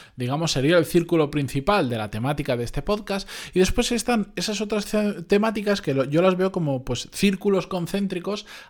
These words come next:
alrededor de la temática principal que están relacionadas, eh,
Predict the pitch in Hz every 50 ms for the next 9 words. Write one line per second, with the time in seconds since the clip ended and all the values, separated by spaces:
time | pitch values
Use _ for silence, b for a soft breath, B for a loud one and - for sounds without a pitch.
0 | B - 156 151 143 139 135 139 143 139 135 135 160 196 214 196 160 139 131 120
1 | 120 123 123 143 165 170 190 190 196 190 175 185 185 180 160 - 175 170 196 208
2 | 214 202 202 - 147 127 117 101 - - - 143 147 160 151 139 123 107 101 104
3 | - - 156 170 202 226 226 214 214 269 285 - - - B B B B B B
4 | B B B B B B B - 160 165 165 165 160 156 156 - _